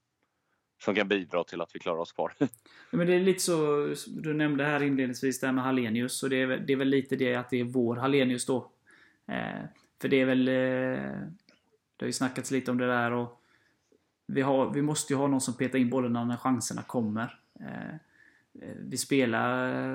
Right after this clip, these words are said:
Speaker 2: relativt bra fotboll, men vi behöver ju vara direkta i båda straffområdena, liksom att minimera misstagen defensivt,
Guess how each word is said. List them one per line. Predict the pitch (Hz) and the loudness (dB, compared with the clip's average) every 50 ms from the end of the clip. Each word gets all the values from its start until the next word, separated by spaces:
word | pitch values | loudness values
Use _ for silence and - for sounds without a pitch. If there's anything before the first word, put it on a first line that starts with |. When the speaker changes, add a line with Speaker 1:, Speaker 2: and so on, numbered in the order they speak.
| 131 131 135 135 135 135 | -4 -4 -6 -6 -8 -8
Speaker 2:
relativt | 139 139 139 135 127 120 - - 117 - _ | -4 0 0 2 0 0 -2 -6 -8 -6 _
bra | - 131 123 117 | 0 0 0 0
fotboll, | - - 143 127 139 - _ - 120 127 131 | -2 -4 -4 -4 -4 -8 _ -2 0 0 2
men | 131 131 123 | 2 0 0
vi | 127 127 | 0 0
behöver | 127 131 123 123 123 120 117 120 | -2 -2 0 0 0 0 0 0
ju | 120 120 120 120 120 - - - _ _ _ _ _ _ _ | 0 0 0 -2 -4 -8 -14 -20 _ _ _ _ _ _ _
vara | - 98 135 131 | -2 0 2 2
direkta | 123 123 135 135 139 - - - - - 135 | 4 6 6 6 6 4 0 -2 0 2 2
i | 131 | 4
båda | 131 139 139 123 127 | 4 4 4 4 2
straffområdena, | - - 135 131 - - 123 117 113 104 101 107 110 127 135 | 2 0 -2 -2 0 0 0 0 0 0 0 0 0 0 0
liksom | 135 127 123 - 120 117 113 | 0 0 -2 -2 -2 0 0
att | 113 113 - - - - _ _ _ _ _ _ _ _ _ _ _ _ _ _ _ - | -2 -2 -6 -12 -16 -18 _ _ _ _ _ _ _ _ _ _ _ _ _ _ _ 2
minimera | 139 135 139 143 139 131 139 | 4 6 6 6 6 6 6
misstagen | 139 147 139 - - - 139 123 123 127 135 135 | 4 4 2 2 0 0 0 0 2 2 4 4
defensivt, | 139 131 - - - 120 113 - - 123 117 123 123 - - - - | 4 2 0 -2 -4 -2 0 0 2 2 2 0 -2 -4 -10 -12 -12